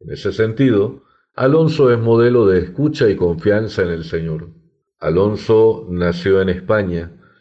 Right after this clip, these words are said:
en el seno de una familia comerciante. Contrajo matrimonio con doña María Suárez, con quien tuvo tres hijos. Unos años antes había asumido el negocio familiar, cuando su padre, comerciante de lana, se lo heredó.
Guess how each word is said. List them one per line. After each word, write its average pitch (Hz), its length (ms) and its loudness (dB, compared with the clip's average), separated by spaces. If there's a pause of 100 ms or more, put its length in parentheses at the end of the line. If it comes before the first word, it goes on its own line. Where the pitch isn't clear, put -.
(200)
en 139 140 0
el 147 100 2
seno 170 300 2
de 151 40 4
una 139 140 4
familia 113 400 2
comerciante. 92 1000 -2
Contrajo 85 440 -6
matrimonio 87 640 -2
con 101 180 -2
doña 87 280 0
María 87 420 -2
Suárez, 82 560 -4 (320)
con 104 220 -4
quien 104 320 0
tuvo 151 640 -2
tres 92 420 -2
hijos. 78 540 -12 (420)
Unos 104 300 0
años 107 400 0
antes 127 420 0
había 95 240 4
asumido 101 460 2
el 92 80 0
negocio 87 400 2
familiar, 87 640 -2 (340)
cuando 110 240 0
su 113 200 -2
padre, 127 360 4
comerciante 107 640 0
de 107 140 4
lana, 110 500 0
se 92 240 -2
lo 82 180 2
heredó. 78 460 -2